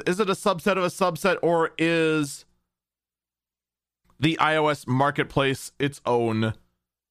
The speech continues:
marketplace, or a subset of the marketplace of just mobile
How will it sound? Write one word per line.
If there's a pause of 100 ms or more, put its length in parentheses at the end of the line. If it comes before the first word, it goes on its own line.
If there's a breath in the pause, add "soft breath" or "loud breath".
(240)
marketplace,
or
a
subset
of
the
marketplace
of
just
mobile